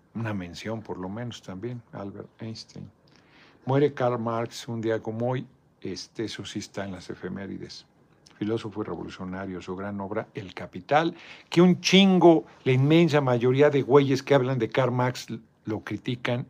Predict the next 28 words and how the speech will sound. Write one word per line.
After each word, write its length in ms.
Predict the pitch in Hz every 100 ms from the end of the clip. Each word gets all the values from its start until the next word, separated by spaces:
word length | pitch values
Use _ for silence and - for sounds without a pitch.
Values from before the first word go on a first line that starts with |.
| -
y 80 |
no 160 | 107 113
han 100 | 120
leído 360 | 110 117 123 - -
una 400 | 214 220 214 185
pinche 360 | 156 151 -
hoja 240 | 139 123 131
del 140 | -
Capital. 560 | - - - - 78 - _ _ _ _ _ _ _ _ _ _ _
Una. 440 | 147 147 113 - _ _ _ _ -
Una 240 | 151 151
página, 540 | 156 160 - 139 104
que 120 | 92 120
diga 140 | 120
una 260 | 117 107 95
hoja. 200 | 87 - _ _ _ _ _ _ _ _ _ _ _ _ _ _ _ _ -
Mil 200 | 139 175
novecientos 360 | 170 131 170 147
noventa 300 | 135 113 120
y 60 |
tres 260 | 113 143 131
muere 680 | 123 131 127 104 90 - - _
Balto, 600 | 95 113 120 107 104 95 - _ _ -
perro 280 | 131 120 117
mitad 380 | 110 - 120
lobo 380 | 113 123 113 120
que 120 | - 95
lideró 520 | 95 95 95 107